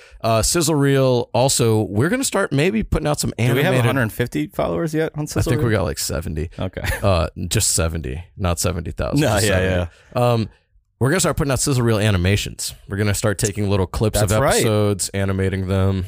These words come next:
Speaker 1: Flora, uh, is a fucking ballin' ass animator, so she's gonna go ahead and get that poppin', you know?
Speaker 2: Yeah, so we basically did a little trial this week. We clipped out twenty seconds of a, of a previous show and,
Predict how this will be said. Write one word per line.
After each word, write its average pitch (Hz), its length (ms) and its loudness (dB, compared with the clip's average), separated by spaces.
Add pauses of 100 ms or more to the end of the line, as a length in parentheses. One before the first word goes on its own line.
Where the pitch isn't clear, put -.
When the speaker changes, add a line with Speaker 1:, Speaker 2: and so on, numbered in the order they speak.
(100)
Speaker 1:
Flora, 117 540 2 (500)
uh, 98 320 2 (240)
is 98 160 -2
a 98 80 0
fucking 95 360 -2
ballin' 95 320 2
ass 92 200 0
animator, 92 460 0
so - 100 -6
she's 87 240 -4
gonna 90 200 -4
go 92 180 -2
ahead 90 180 0
and 85 200 -2 (420)
get - 180 -2
that - 200 -2
poppin', 92 340 0
you 85 80 -2
know? 87 180 2 (520)
Speaker 2:
Yeah, 151 240 2
so 127 680 2 (1080)
we 113 200 0
basically 120 600 0
did 113 220 -2
a 113 60 2
little 107 180 2
trial 123 380 0
this 98 240 -2
week. 98 320 -2
We 104 100 -2
clipped - 380 -8
out 107 220 0
twenty 101 220 -6
seconds 101 500 -4
of 95 180 -2
a, 95 340 0 (420)
of 101 120 -2
a 104 80 0
previous 107 460 0
show 113 420 0
and, 127 260 -4